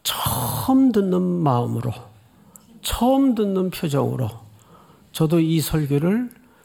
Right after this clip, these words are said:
수차례 했겠지만 처음 하나님의 말씀을 통해 전달한다는 마음으로, 아, 하나님의 새로운 은혜와 만남의 시간이 되기를 축복합니다. 자,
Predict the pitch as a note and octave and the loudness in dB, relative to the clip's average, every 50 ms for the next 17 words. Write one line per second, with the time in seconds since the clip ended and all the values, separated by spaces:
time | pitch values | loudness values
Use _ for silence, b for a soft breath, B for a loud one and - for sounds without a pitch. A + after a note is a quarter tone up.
0 | b b b b b b - E3 - - - F#3 - - F#3 G3 G#3+ G#3+ F#3 F3+ | b b b b b b -12 -8 -6 -6 -6 -6 -2 0 0 0 2 0 0 -2
1 | A3 G#3+ - G#3+ G#3 G#3 - F3 C#3 B2+ C3 C#3 D#3 F#3 G#3+ B3 A#3 - b b | -4 -4 -4 -4 -4 -4 -2 -2 -2 0 0 0 0 0 -2 -2 -4 -8 b b
2 | b b b b b b b b _ - - - - - - - - - - - | b b b b b b b b _ -14 -12 -12 -12 -12 -14 -14 -12 -8 -4 0
3 | B3+ B3+ B3 B3 A#3+ - - - - F#3+ F#3 F3+ F3 E3+ E3 E3 E3+ E3+ E3+ E3 | 2 2 2 2 0 -4 -8 -4 -2 0 0 2 2 2 2 2 2 0 0 -2
4 | E3 B B B B B B B B - C#3 C3+ C#3 C#3+ C#3 C3 - - - D#3 | -6 B B B B B B B B -2 0 0 2 0 -2 -4 -6 -4 -2 0
5 | D3 D3+ D3+ C#3+ D3 - - - C#3+ C#3+ D3+ D#3 D3+ D3+ - - C#3 C3+ C#3 C3+ | 2 2 2 0 -2 -4 -4 0 0 2 2 2 0 -2 -4 -4 -2 0 0 2
6 | C#3+ C#3 C#3 C3+ C3 B2 C3 C3 C3+ C3 C3 B2+ A#2+ A#2 A#2+ A#2+ A#2 C3 F3+ G3 | 2 2 2 0 0 0 0 0 0 0 0 0 -2 -2 -2 -2 0 0 2 2
7 | C#3+ A2 B B B B B B B B B B - D3 B2+ A#2+ A2 D3+ D3+ C#3 | 0 0 B B B B B B B B B B -6 -4 -2 -2 0 0 0 2
8 | C3+ C3 B2+ C3 B2 - - - E3+ F#3+ F#3+ F#3 F3+ F3 F3+ - - - _ - | 2 2 2 0 0 -2 -4 -2 -2 0 0 2 2 0 0 -2 -10 -14 _ -2
9 | F#3 F3+ F#3+ G#3 G#3 G3+ G3 F#3+ F3+ F3+ F3 F3 - D#3+ D#3+ F#3 G#3 A3 G#3+ B | 0 2 4 4 2 2 2 0 0 0 -2 -2 0 2 2 4 2 2 -2 B
10 | B B B B B B B - C3 C3 C3+ C3+ C3+ C3 C3 C3 A#2+ - - C#3 | B B B B B B B -2 0 2 2 2 2 2 2 0 0 -2 -2 -2
11 | C3 B2 B2 A#2+ - C3 B2 B2+ C3+ A#2+ A2 A#2+ - - - - B2 A2+ A2+ A#2 | 0 0 0 0 -2 -2 -4 -2 -4 -4 -4 -6 -8 -10 -8 -6 -4 -4 -2 -2
12 | A#2 A2+ G#2+ A2 A#2+ A#2+ A#2+ B2+ D#3 G3 A#3+ C4 D4+ - - B B B B B | -2 -4 -4 -6 -6 -4 -2 0 2 2 2 0 -2 -8 -14 B B B B B
13 | B B B E3+ F3 B B B B B B B B B B B B B - - | B B B -16 -14 B B B B B B B B B B B B B -6 -2
14 | C#3+ C3 G#2+ A2 B2 - | -2 -2 -2 -2 -6 -8